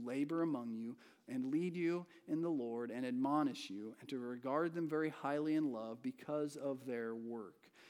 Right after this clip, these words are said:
Be at peace among yourselves." A few different times in these verses, we see work or labor. The respect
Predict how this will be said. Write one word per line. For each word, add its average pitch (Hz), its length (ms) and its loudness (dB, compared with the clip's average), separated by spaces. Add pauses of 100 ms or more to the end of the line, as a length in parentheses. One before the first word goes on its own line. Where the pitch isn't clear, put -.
Be 147 140 6
at - 140 4
peace 139 360 2
among 117 300 -2
yourselves." 110 840 -8 (1040)
A - 40 -14
few 190 260 0
different 180 260 4
times 160 460 4
in 139 180 2
these 131 220 2
verses, 123 680 -4
we 131 180 0
see 143 600 0
work 127 640 -6 (200)
or 123 180 -6
labor. 117 600 -6 (680)
The 139 100 0
respect 165 760 4